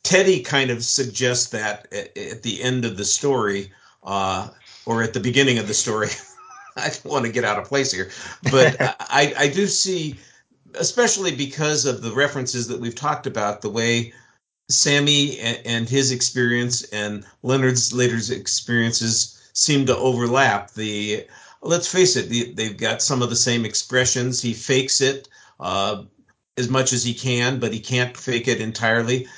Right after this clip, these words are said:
Speaker 1: That shot that Lisa, that you were just talking about with the, uh, where you see their faces in the window,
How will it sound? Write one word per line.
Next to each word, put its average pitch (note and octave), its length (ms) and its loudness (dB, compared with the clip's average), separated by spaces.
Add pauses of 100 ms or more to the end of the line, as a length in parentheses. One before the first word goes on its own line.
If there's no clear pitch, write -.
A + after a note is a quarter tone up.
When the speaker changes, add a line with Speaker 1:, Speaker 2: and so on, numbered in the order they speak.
(200)
Speaker 1:
That A2 180 -2
shot D3 360 2
that A#2+ 240 -2
Lisa, B2+ 420 -4
that A#2 160 0
you D3+ 220 0
were B2 100 0
just A#2+ 220 -2
talking A2+ 300 0
about G2+ 280 0
with G#2+ 160 -4
the, G2+ 260 -2
uh, F#2+ 260 -2 (440)
where A#2 220 -2
you A2+ 80 -2
see B2 240 0
their A2 200 2
faces C3+ 540 4
in B2 140 0
the A2+ 80 -2
window, B2+ 480 -2